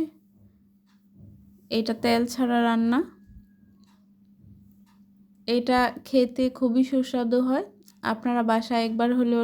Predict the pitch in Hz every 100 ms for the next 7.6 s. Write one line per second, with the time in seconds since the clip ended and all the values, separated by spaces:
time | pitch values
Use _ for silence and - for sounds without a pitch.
0 | 226 226 220 220 226 226 269 - _ _
1 | _ - _ - _ _ _ _ - -
2 | - _ - _ - - - - - -
3 | 226 233 220 247 - 262 - 247 247 247
4 | 262 254 254 254 269 415 - _ _ _
5 | _ - _ _ _ _ _ - - 233
6 | 220 233 233 254 269 - 277 226 214 233
7 | 247 240 226 233 233